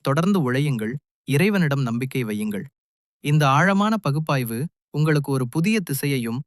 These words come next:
புதிய நம்பிக்கையையும் கொடுத்திருக்கும் என்று நம்புகிறேன். இந்த வீடியோ உங்கள் மனதை தொட்டிருந்தால், இது உங்களுக்கு உதவும் என்று நீங்கள் நினைத்தால், இந்த வீடியோவை லைக் செய்யவும். துலாம் ராசியைச் சேர்ந்த உங்கள் நண்பர்கள் மற்றும் உறவினர்களுடன் இதை பகிருங்கள்.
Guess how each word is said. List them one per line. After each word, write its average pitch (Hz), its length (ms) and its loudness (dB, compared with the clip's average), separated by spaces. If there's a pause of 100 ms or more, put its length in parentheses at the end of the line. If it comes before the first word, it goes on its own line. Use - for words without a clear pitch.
(180)
புதிய 190 340 2
நம்பிக்கையையும் 151 680 0
கொடுத்திருக்கும் 139 520 -2
என்று 120 220 -2
நம்புகிறேன். 110 500 -4 (540)
இந்த 147 220 4
வீடியோ 214 360 2
உங்கள் 151 300 0
மனதை 127 320 0
தொட்டிருந்தால், 120 640 -4 (320)
இது 156 200 2
உங்களுக்கு 165 400 2
உதவும் 214 360 2
என்று 190 200 0
நீங்கள் 139 300 2
நினைத்தால், 120 520 -2 (240)
இந்த 147 240 2
வீடியோவை 151 520 2
லைக் 123 320 -4
செய்யவும். 107 420 -6 (600)
துலாம் 220 320 4
ராசியைச் 185 460 0
சேர்ந்த 139 280 0
உங்கள் 123 260 -2
நண்பர்கள் 165 480 0
மற்றும் 127 340 -2
உறவினர்களுடன் 123 760 -2 (280)
இதை 135 220 0
பகிருங்கள். 117 540 -4